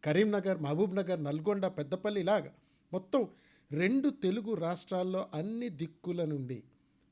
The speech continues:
మరీ ప్రత్యేకంగా శ్రద్ధ తీసుకున్నారో ఏమో నాకు తెలియదు కానీ, అన్ని మాండలికాలు, యాసలు, ఇవన్నీ కూడా కవర్ అయ్యాయి ఈ కథల్లో. ఎక్కడి నుంచి వచ్చినా హైదరాబాద్లో, ఇతర పట్టణ ప్రాంతాల్లో ఎక్కువగా ఉపాధి కోసం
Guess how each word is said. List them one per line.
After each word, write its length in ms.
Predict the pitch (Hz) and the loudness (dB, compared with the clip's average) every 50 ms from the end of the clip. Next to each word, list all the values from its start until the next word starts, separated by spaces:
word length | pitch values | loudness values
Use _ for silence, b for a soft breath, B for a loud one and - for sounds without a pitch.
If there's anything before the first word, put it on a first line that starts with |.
| - - | -8 -4
మరీ 220 | 135 147 175 202 | -2 0 0 0
ప్రత్యేకంగా 720 | 196 - 165 151 156 - 185 185 185 185 175 175 180 160 B B B B B - | 0 0 -4 -4 -2 -2 -4 -2 -2 -2 -2 -2 -2 -2 B B B B B -10
శ్రద్ధ 320 | - 147 156 143 175 175 | -4 -2 0 0 0 0
తీసుకున్నారో 460 | 180 175 - - 170 160 165 160 160 | 0 -4 -2 -2 -2 0 2 4 4
ఏమో 200 | 156 151 156 156 | 4 2 2 0
నాకు 180 | 160 151 143 135 | 0 0 -2 -2
తెలియదు 320 | - 139 127 139 151 151 | -2 -2 0 0 0 2
కానీ, 280 | 139 143 160 208 277 302 - b b b b b b b b - | 2 2 0 0 -2 -4 -8 b b b b b b b b -8
అన్ని 340 | 135 135 156 175 180 180 180 | -6 -4 -4 -4 -4 -4 -4
మాండలికాలు, 800 | 156 143 135 139 143 151 165 156 160 151 156 156 156 156 185 247 | -4 -4 -4 -4 -2 -2 -2 -2 -2 -2 0 0 0 0 -2 -4
యాసలు, 480 | 240 180 131 120 113 - - 110 110 - _ b b b b b b b b - | -6 -6 -8 -8 -10 -12 -14 -16 -18 -20 _ b b b b b b b b -14
ఇవన్నీ 360 | 127 123 127 156 165 175 214 | -12 -6 -4 -2 0 0 0
కూడా 220 | 190 160 165 165 | 0 -2 -4 -4
కవర్ 260 | 156 156 139 127 123 | -2 -2 -4 -4 -2
అయ్యాయి 280 | 135 127 120 120 113 107 b b b b b - | -2 -4 -4 -6 -10 -12 b b b b b -16
ఈ 40 | 123 | -14
కథల్లో. 440 | - - 120 - 120 117 107 104 - _ _ _ _ _ _ _ _ b b b b b b b b b b b b b _ _ - | -10 -10 -10 -8 -8 -10 -10 -12 -16 _ _ _ _ _ _ _ _ b b b b b b b b b b b b b _ _ 0
ఎక్కడి 240 | 160 180 - 254 269 | 0 0 2 4 4
నుంచి 180 | 285 269 269 254 | 4 2 2 2
వచ్చినా 580 | 254 247 247 - 233 233 233 233 240 233 233 | 0 0 0 0 0 2 4 4 4 4 2
హైదరాబాద్లో, 1040 | 220 175 180 175 160 185 190 170 190 190 180 156 170 180 185 180 180 180 180 190 - - | 2 2 0 0 2 0 2 4 4 2 2 0 -2 -2 -2 -2 -2 -4 -6 -8 -6 -6
ఇతర 280 | 147 147 - 196 196 196 | -6 -2 0 0 0 0
పట్టణ 500 | 196 - 147 139 - - - 226 240 240 | -4 -4 -10 -10 -10 -4 -4 -2 -2 -2
ప్రాంతాల్లో 580 | - - 202 202 190 190 190 190 185 185 180 | -4 -2 -2 -2 -2 0 -2 -2 0 0 0
ఎక్కువగా 360 | 170 151 156 180 180 170 180 | -2 -2 -4 -4 -4 0 2
ఉపాధి 460 | 170 151 139 139 - 180 196 185 170 185 | 2 2 0 0 0 2 2 2 2 -2
కోసం 380 | - 165 160 156 - 147 127 | -4 -4 -6 -4 -6 -10 -12